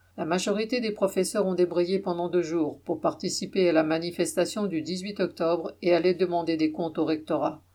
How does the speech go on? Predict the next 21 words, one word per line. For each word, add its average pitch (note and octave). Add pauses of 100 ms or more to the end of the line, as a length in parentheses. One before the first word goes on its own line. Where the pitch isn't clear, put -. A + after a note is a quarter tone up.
(220)
Des E3+
élèves F#3+
ont E3+
spontanément F3+
organisé E3+
un F3+
piquet F3+
d'information E3+
devant E3
le D#3
lycée D#3+
pour E3+
entraîner G3+
leurs F#3
camarades. D#3+ (240)
Les F#3+
parents F3
ont -
lancé F3
une E3
pétition. D#3+